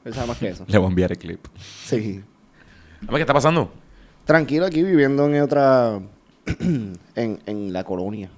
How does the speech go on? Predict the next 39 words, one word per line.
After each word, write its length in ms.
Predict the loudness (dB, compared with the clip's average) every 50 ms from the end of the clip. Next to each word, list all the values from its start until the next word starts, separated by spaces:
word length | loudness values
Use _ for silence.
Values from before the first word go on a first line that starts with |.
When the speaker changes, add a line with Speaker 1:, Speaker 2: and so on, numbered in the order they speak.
| -20 _ _
Speaker 1:
Viviendo 320 | -8 -6 -6 -4 -4 -4 -4
en 60 | -4
la 100 | -4 -4
colonia, 240 | -2 -4 -4 -6 -6
seguimos 260 | -6 -6 -6 -6 -6
en 60 | -6
la 80 | -6 -6
colonia, 560 | -6 -6 -6 -6 -6 -8 -8 -8 -8 -10 -12 -16 -20 -20 -20 -20 _ _ _ _ _ -14 -10
bregando 400 | -8 -6 -6 -6 -6 -6 -6 -4
con 140 | -4 -2 -2
la, 240 | -2 -2 -2 -4 -6
con 100 | -8 -8
la 60 | -8
basura 300 | -8 -8 -8 -8 -6 -6
de 60 | -6 -6
Luma. 180 | -8 -10 -12
Estoy 160 | -12 -12 -10
bien 140 | -10 -10 -8
cojonado 280 | -8 -8 -8 -8 -8 -8
con 100 | -10 -10
Luma, 180 | -8 -10 -10 -10
pero 200 | -12 -12 -14 -14 -18 _ _
eso 280 | -12 -10 -8 -8 -8 -8
es 60 | -8
otro 240 | -8 -10 -10 -8 -8
tema 140 | -6 -6 -6
para 120 | -6 -8
otro 160 | -6 -6 -4 -4
día. 200 | -4 -6 -8 -10 -14 _ -20 -16 -12
Speaker 2:
Yo, 240 | -10 -10 -8 -10 -10 -12 -16 -20 -20 _ _ _ _ _ -20 _ _ _ -20 -16 -16 -16 -16 -18 _ -20 -16 -14
yo 100 | -12 -10
creo 160 | -8 -8 -6
que 60 | -6
hay 60 | -6
mucha 280 | -6 -6 -6 -6 -6 -6
gente 240 | -6 -8 -8 -8 -10
en 60 | -10
ese 140 | -10 -8 -8
barco. 380 | -8 -8 -8 -10 -12 -12 -14